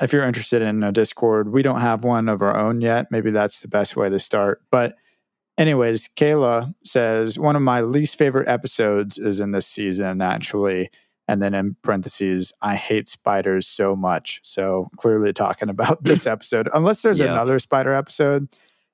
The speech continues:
Speaker 1: in which case, like, I might be done. We might be done with this podcast.
Speaker 2: <laughs> Let me
Speaker 1: <laughs>
Speaker 2: see. Yeah, you keep, keep talking. I'm gonna double check.
Speaker 1: Yeah.
Speaker 2: I think this
Speaker 1: So
Speaker 2: is probably the only one.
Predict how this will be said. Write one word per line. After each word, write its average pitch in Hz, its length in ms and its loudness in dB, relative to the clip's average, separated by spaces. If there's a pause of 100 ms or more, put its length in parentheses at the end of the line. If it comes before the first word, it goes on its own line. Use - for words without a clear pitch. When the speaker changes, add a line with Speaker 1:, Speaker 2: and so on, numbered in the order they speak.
(120)
Speaker 1:
in 127 120 2
which 139 200 2
case, 135 320 2
like, 123 360 0 (340)
I 175 80 4
might 196 220 2
be 127 100 2
done. 101 300 0
We 131 100 2
might 151 200 2
be 113 100 0
done 92 240 -4
with 87 100 -6
this 95 160 -2
podcast. 82 760 -2 (840)
Speaker 2:
<laughs> - 0 -
Let - 180 2
me 170 120 0
Speaker 1:
<laughs> - 20 0
Speaker 2:
see. 98 380 -6
Yeah, 95 240 -2
you 104 160 -6
keep, - 240 -4
keep 170 200 2
talking. 104 260 0
I'm 104 120 0
gonna 101 300 -2 (200)
double 104 280 -2
check. - 180 -6
Speaker 1:
Yeah. 107 180 2
Speaker 2:
I 90 80 0
think 113 280 -6
this 98 140 -6
Speaker 1:
So 156 60 6
Speaker 2:
is 170 60 2
probably 190 320 -6
the 52 160 -16
only 50 220 -14
one. 50 320 -18